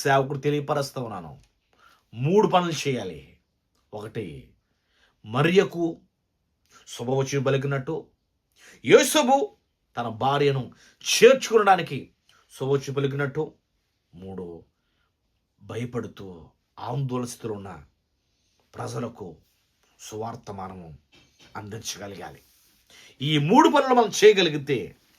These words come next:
మన బ్రతుకు, మన జీవితము ఖచ్చితంగా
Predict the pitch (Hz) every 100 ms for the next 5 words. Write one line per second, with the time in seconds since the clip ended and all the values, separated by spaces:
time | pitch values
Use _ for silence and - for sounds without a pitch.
0 | _ _ _ _ _ _ - 113 104 123
1 | 135 139 139 135 131 _ _ _ _ _
2 | _ _ - 113 123 - - 202 196 135
3 | 113 95 - _ _ _ _ _ - -
4 | - - 101 95